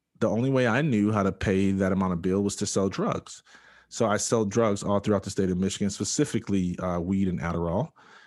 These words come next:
Um, all throughout the state of Michigan, got involved actually in an international drug operation to, uh, afford my medical b-, bills, all in the hopes that one day when I just get to the N F L, I have enough money, I can get out of this lifestyle and I can just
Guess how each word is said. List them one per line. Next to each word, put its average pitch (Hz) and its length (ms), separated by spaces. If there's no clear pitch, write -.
Um, 98 220
all 110 120
throughout 120 200
the 107 80
state 101 160
of 92 80
Michigan, 95 340
got 95 140
involved 92 380
actually 98 320
in 92 80
an 80 60
international 92 480
drug 90 220
operation 92 680
to, 98 500
uh, 87 300
afford 101 300
my 95 100
medical 110 380
b-, 95 160
bills, 95 440
all 160 280
in 170 40
the 160 80
hopes 127 280
that 107 180
one 165 240
day 151 220
when 120 100
I 101 100
just 95 280
get 165 220
to 190 100
the 170 120
N 143 80
F 135 220
L, 110 140
I 104 40
have 98 140
enough 139 380
money, 120 200
I - 40
can - 160
get 98 160
out 156 180
of 156 80
this 151 160
lifestyle 107 500
and 98 100
I 95 40
can 98 160
just 92 220